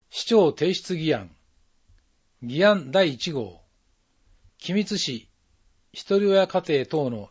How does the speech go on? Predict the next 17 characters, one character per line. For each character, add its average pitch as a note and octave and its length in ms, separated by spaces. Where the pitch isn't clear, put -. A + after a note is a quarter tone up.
医 B2 60
療 G3+ 220
費 - 100
等 D3+ 220
の A#2 100
助 G#2 180
成 F3+ 220
に F3+ 140
関 D#3 240
す D#3 120
る A#2 140
条 A#2 240
例 F3 160
の E3 120
一 D3 200
部 D#3 140
を A2 180